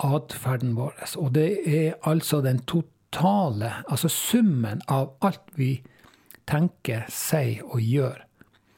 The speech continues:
på alle områder i livet som bestemmer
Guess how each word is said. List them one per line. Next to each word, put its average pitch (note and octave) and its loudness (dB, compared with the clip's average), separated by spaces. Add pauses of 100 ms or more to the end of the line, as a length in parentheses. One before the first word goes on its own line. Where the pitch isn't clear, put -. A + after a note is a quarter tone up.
(180)
på - -4 (180)
alle F3+ 4
områder C#3+ 0 (240)
i C3+ 2
livet C#3 0
som B2+ 0
bestemmer B2+ 0